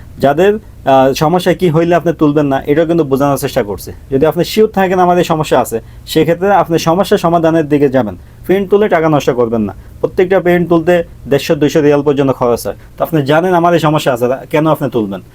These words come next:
শুধু ধারণা রাখতে বলছি যে কী সমস্যা হলে আমি কী প্রিন্ট তুলব। আমার সমস্যা একটা, আমি অন্য একটা প্রিন্ট তুললে কিন্তু হবে না। এ কারণে আপনাদেরকে এই ভিডিওর মাধ্যমে জানাই দিলাম সৌদি আরবে প্রিন্ট তুললে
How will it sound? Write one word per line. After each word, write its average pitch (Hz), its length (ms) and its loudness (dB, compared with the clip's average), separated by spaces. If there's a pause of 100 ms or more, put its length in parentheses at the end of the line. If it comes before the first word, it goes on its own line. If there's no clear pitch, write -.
(220)
শুধু 196 220 2
ধারণা 165 400 0
রাখতে 175 360 -2
বলছি 185 340 0
যে 147 120 -2 (160)
কী 185 100 -4
সমস্যা 185 360 0
হলে 180 120 2
আমি 170 140 0
কী 175 220 -4
প্রিন্ট 143 280 -2
তুলব। 107 200 -2 (640)
আমার 175 200 0
সমস্যা 190 400 0
একটা, 135 240 -2
আমি 151 120 0
অন্য 180 220 2
একটা 165 180 0
প্রিন্ট 160 240 0
তুললে 151 180 2
কিন্তু 143 180 -4
হবে 110 220 -4
না। 92 100 -16 (440)
এ 143 60 -4
কারণে 165 320 2
আপনাদেরকে 170 420 0
এই 170 180 0
ভিডিওর 151 320 0
মাধ্যমে 156 260 0
জানাই 139 260 0
দিলাম 151 220 0
সৌদি 147 320 0
আরবে 170 220 2
প্রিন্ট 156 320 0
তুললে 170 220 0